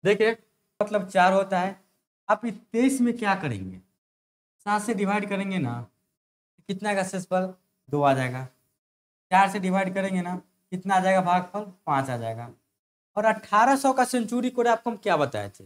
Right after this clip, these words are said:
अठारह सौ का सेंचुरी कोड याद है? तो आप बोलेंगे, "अच्छा, दो हज़ार का माइनस एक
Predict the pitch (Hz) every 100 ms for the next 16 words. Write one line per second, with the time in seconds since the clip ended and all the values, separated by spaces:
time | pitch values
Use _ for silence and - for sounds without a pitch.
0 | - 143 185 196 208 202 196 196 196 196
1 | 196 190 202 196 - _ _ _ _ -
2 | 208 202 226 214 196 226 208 _ _ _
3 | _ - 180 - 180 151 180 185 185 180
4 | 180 165 160 165 170 156 180 180